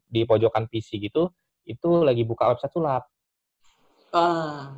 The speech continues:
Speaker 1: Ya kan, gua tanya lah. Gua tanya, bla, bla, bla, rupanya kenalan, namanya Black. Tapi bukan Black Jakarta ya, di Medan juga ada namanya Black, Black Axel, nama aslinya Rahmat. Nah, jadi gua ngobrol sama dia,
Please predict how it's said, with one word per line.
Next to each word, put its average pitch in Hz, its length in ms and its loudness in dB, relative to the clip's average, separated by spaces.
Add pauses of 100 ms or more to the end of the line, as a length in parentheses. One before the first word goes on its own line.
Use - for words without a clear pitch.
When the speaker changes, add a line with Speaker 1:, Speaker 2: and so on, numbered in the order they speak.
(120)
Speaker 1:
Ya 104 240 -2
kan, 117 80 0
gua 101 160 0
tanya 120 320 -2
lah. 127 480 -2 (800)
Gua 95 160 -8
tanya, 107 480 -2
bla, 104 80 4
bla, 101 80 0
bla, 117 240 4
rupanya 117 320 2
kenalan, 107 320 0
namanya 101 320 -4
Black. 104 320 0
Tapi 131 160 -2
bukan 117 320 -2
Black 104 320 0
Jakarta 101 480 0
ya, 95 320 2
di 98 160 -6
Medan 95 240 0
juga 110 160 0
ada 101 160 0
namanya 107 240 -6
Black, 92 240 -4
Black 104 240 -6
Axel, 95 400 -2
nama 95 160 -4
aslinya 107 320 -4
Rahmat. 98 400 -4 (880)
Nah, 95 80 -4
jadi 98 240 -4
gua 107 160 4
ngobrol 104 320 2
sama 101 240 0
dia, 135 400 0